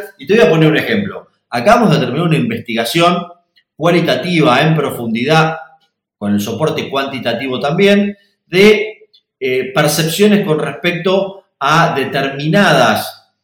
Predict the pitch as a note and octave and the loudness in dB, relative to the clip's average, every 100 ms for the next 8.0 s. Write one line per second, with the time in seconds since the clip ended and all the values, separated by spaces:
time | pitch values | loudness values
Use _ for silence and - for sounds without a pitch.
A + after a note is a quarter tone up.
0 | _ _ - B2 A#2 A2+ A2+ A2 G#2+ G#2+ | _ _ -10 -6 -4 -4 -2 -2 0 0
1 | G#2 G#2 - _ _ _ - D#3 D#3 D#3 | -2 -4 -14 _ _ _ -4 2 4 6
2 | D#3 D3 D3 D#3 C#3 - - _ _ _ | 6 4 2 0 0 -2 -8 _ _ _
3 | A#2+ A#2 A#2 A2+ A2 A2 A2 D#3+ D#3+ D#3+ | -10 -6 -4 -4 -4 -4 -4 -4 -2 0
4 | E3 G#3 A3 G#3+ A#3 A#3 - - _ _ | 0 4 4 4 4 0 -4 -14 _ _
5 | _ _ A#2 C3 C3+ C#3 - B2+ A2 G#2 | _ _ -4 -2 0 -4 -4 -2 0 0
6 | G#2 D#3 - - G#2+ - - C3 B2 B2 | 2 2 2 0 -4 -6 -12 -12 -8 -6
7 | C3+ B2+ G#2+ B2+ C#3 C3+ C#3+ A2+ G2 | -4 -4 -4 -4 -2 -2 0 0 0